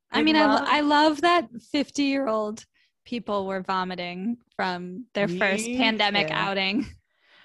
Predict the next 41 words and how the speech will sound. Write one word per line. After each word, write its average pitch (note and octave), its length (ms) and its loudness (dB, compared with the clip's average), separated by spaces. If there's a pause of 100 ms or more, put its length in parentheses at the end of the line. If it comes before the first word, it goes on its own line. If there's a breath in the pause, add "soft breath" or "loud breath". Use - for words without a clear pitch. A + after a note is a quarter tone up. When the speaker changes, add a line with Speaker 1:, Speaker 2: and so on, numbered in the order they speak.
(160 loud breath)
Speaker 2:
Uh, A3 240 4
and A3 100 2
I A3+ 120 2
loved G#3 380 0
seeing G3+ 440 -6
Joey F3 260 -4
Gorga D#3+ 500 -2
s-, - 140 -20
hungover D3+ 480 -4
as D3 100 -8 (120)
fuck - 260 -10
in D3+ 180 -12
bed C3+ 200 -6
the - 80 -12
next C#3+ 260 -10
day. C3 240 -6
Like, B2 400 -16 (480)
Speaker 1:
Yeah. G#3 320 -12 (540)
Speaker 2:
before F3+ 280 -4
he E3 140 -6
went D3+ 240 -4
and D3+ 80 -10
was D3+ 140 -10
trying E3 280 -6
to, D#3 100 -10
like, D3+ 260 -6 (340)
be - 120 -10
like, C#4+ 280 -12
"Oh, F#4 180 0
I F4 40 2
don't E4 240 0
like D#4+ 280 -2
my C#4 180 2
daughter B3 420 2
hanging G#3+ 280 -2
out F#3 240 0
with E3 200 -8
boys. F#3+ 680 -2
Wah, B3 360 -2
wah, G3 200 -4
wah." G3 920 -2